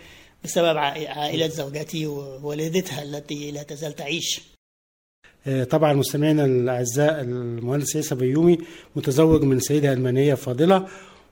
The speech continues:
Speaker 2: وهي كما رأيناها تحبه كثيرا وتعشقه كثيرا أيضا، وتعشق كتاباته. آه، كلمنا بقى، كيف ارتبطت بزوجتك التي كما ذكرت أنا أنها تعشقك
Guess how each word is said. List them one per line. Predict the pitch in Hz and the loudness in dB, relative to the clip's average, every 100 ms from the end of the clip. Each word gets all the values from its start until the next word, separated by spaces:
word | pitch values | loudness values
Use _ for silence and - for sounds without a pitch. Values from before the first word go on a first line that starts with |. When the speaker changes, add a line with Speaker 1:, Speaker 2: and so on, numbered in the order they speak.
| - | -4
Speaker 2:
وهي | 139 135 131 127 127 123 131 131 113 139 139 131 123 123 117 - | 0 2 2 0 0 0 -2 -6 -4 0 2 2 2 0 -4 -2
كما | 135 143 139 | 2 2 4
رأيناها | 139 131 151 135 127 | 4 2 2 2 2
تحبه | 120 131 147 147 143 135 | -2 -4 -2 0 2 2
كثيرا | 131 - 165 180 170 - - - - - | -2 2 4 6 4 -2 -16 -20 -12 -4
وتعشقه | 143 143 131 180 185 160 | 0 0 4 2 4 2
كثيرا | 151 135 185 170 175 | 2 4 4 6 6
أيضا، | 190 175 | 6 6
وتعشق | 151 147 175 170 165 - - - _ | 4 4 2 4 0 -2 -18 -20 _
كتاباته. | - 151 156 147 175 185 185 196 190 190 - | -2 4 6 6 6 6 4 2 2 -4 -4
آه، | 147 143 139 | 0 2 2
كلمنا | 165 165 247 226 | 4 6 8 8
بقى، | 196 180 160 143 139 | 8 8 8 6 4
كيف | 165 165 | 2 2
ارتبطت | 147 156 151 165 160 | 0 2 2 2 0
بزوجتك | 143 139 143 165 170 156 - - | 0 0 2 2 2 -2 -4 -8
التي | 143 147 147 143 143 135 131 | -8 -6 -6 -2 2 2 2
كما | 127 143 143 139 | -2 0 2 2
ذكرت | 139 160 160 160 | 2 2 0 0
أنا | 151 147 143 139 143 143 143 | 0 2 2 2 0 -2 0
أنها | 147 147 | 2 2
تعشقك | 135 120 170 165 170 - | 0 -2 0 2 0 -2